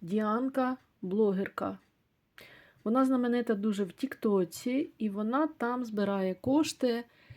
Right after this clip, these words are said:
на те, щоб купити дім для себе, е, зробити манікюр, татуаж, е, наклеїти собі, е,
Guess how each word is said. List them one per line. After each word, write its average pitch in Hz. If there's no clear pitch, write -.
на 262
те, 214
щоб -
купити 277
дім 208
для 196
себе, 190
е, 190
зробити 254
манікюр, 208
татуаж, 226
е, 190
наклеїти 254
собі, 247
е, 208